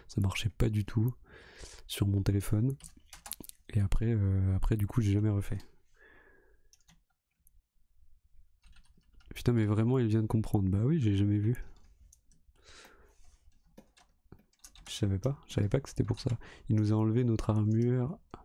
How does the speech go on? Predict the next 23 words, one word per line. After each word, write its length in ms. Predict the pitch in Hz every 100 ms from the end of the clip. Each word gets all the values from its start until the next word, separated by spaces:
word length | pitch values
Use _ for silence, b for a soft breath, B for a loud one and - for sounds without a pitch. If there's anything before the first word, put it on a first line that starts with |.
| - B B B
brûlé 280 | - 107 113
nos 160 | 113 120
baraques, 580 | 107 110 104 110 110 -
tué 220 | - 113
nos 220 | 110 104
enfants. 340 | 101 - 98 101
Pas 160 | -
sympa. 420 | 104 104 101 98 104
Comment 240 | 113 110 110
peut-on 280 | 113 110
appeler 220 | 104 - 104
ça 320 | - 120 - _ _ - -
un 160 | 110
ami ? 420 | 107 101 101 - - B B B B B B B B
Bah 480 | 131 101 107 107 107
désolé, 460 | 107 110 120 143 135
mais 380 | 104 101 101
ça 140 | 101 104
marchait 280 | 107 - 110
pas 160 | 131
sur 160 | - 107
mon 160 | 104
ordi. 300 | 104 101 110